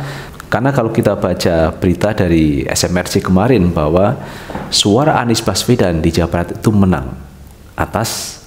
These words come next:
Prabowo maupun atas R K. Bahkan Ganjar pun kalah sama Anies Baswedan di Jawa Barat. Apalagi kalau ini digabungkan, teman-teman, kekuatan dari R K, Gubernur Jawa Barat sama Anies Baswedan. Karena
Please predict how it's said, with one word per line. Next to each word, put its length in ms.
Prabowo 480
maupun 560
atas 640
R 240
K. 80
Bahkan 320
Ganjar 400
pun 160
kalah 320
sama 320
Anies 240
Baswedan 400
di 80
Jawa 160
Barat. 240
Apalagi 880
kalau 320
ini 160
digabungkan, 720
teman-teman, 400
kekuatan 640
dari 320
R 140
K, 60
Gubernur 320
Jawa 240
Barat 320
sama 320
Anies 160
Baswedan. 640
Karena 400